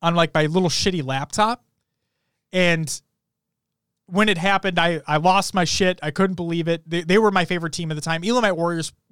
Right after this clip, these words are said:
probably my unsung favorite player of all time,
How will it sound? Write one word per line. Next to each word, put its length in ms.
probably 840
my 380
unsung 680
favorite 440
player 320
of 80
all 120
time, 360